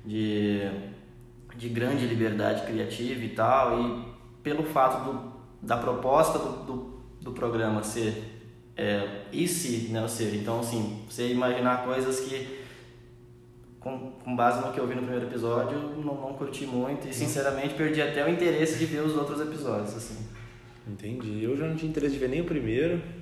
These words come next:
Speaker 2: mas vou ter que assistir? Você acha que eu vou ter que assistir?
Speaker 1: Cara, tem que assistir,
Speaker 2: A gente vai
Speaker 1: não.
Speaker 2: precisar?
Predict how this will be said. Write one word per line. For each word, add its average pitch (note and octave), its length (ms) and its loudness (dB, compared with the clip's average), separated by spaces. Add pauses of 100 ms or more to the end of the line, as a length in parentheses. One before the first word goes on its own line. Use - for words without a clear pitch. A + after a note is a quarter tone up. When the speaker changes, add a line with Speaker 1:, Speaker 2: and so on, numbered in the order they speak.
(960)
Speaker 2:
mas G#2 920 -4
vou A2 140 -2
ter A#2 140 2
que A2+ 80 0
assistir? F3 640 -4 (220)
Você - 260 -12
acha A#2 160 -4
que - 60 -4
eu G#2 40 -2
vou G#2 80 -2
ter G2+ 120 -6
que G2 100 -6
assistir? G2 200 -4
Speaker 1:
Cara, G#2+ 800 2
tem D3+ 140 -4
que F3 120 -4
assistir, - 200 -4
Speaker 2:
A - 20 -4
gente B2+ 100 -6
vai C3 80 6
Speaker 1:
não. - 80 4
Speaker 2:
precisar? C#3+ 720 2